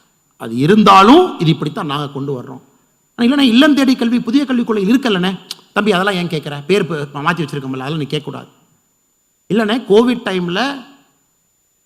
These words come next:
ஸ்கூலுக்கு போற டிராப் அவுட் அதிகமாகுதுன்னு மத்திய அரசே வந்து சிக்ஷா மினிஸ்ட்ரி, எஜுகேஷன் மினிஸ்ட்ரியிலேருந்து இதே ஸ்கீமை தானே டிட்டோவா போட்டு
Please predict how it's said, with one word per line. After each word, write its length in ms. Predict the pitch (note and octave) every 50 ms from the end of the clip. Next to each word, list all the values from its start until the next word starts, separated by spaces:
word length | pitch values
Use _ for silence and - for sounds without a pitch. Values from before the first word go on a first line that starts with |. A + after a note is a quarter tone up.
| _
ஸ்கூலுக்கு 420 | - - - A3 B3+ B3+ B3+ G#3+ F#3
போற 180 | G#3 G3+ F#3+
டிராப் 360 | D#3+ C#3 D#3 D#3+ G#3 F#3 - A3
அவுட் 200 | F#3+ F#3 D3 F3+
அதிகமாகுதுன்னு 840 | D#3+ C#3+ D3+ G3 G3+ G#3+ G3 F#3 F3 E3+ D#3+ D#3+ D3 D#3+ A3 D#4
மத்திய 360 | C4+ E3 D3+ E3 F3 A#3+ A#3
அரசே 320 | G#3+ G3+ F3 - G#3+ G#3+ G3+
வந்து 600 | F3 E3 E3+ F3 D4 D#4 A#3 D#3+ C3 B2 - - _ _ _ _ _ _ _ _ _ _ - -
சிக்ஷா 420 | G3 F#3+ - - A#3+ G#3 D#3+ C3 - - -
மினிஸ்ட்ரி, 260 | F3 F3+ E3+ - -
எஜுகேஷன் 560 | - D#3 D#3+ D#3+ G#3+ - - A#3 G#3+ - G3 F3 E3+
மினிஸ்ட்ரியிலேருந்து 380 | F3 E3 - - F3+ G#3+ D4
இதே 300 | D4 F#3+ F#3 B3+ E4 G4
ஸ்கீமை 340 | F#4 F#4+ - D4+ C#4+ C#4 C4+ -
தானே 200 | C#4 D#4+ F4 C4+
டிட்டோவா 480 | E3+ - F#3 - - D#4+ D#4+ D4+ - -
போட்டு 300 | A#3+ A#3 - F4 F4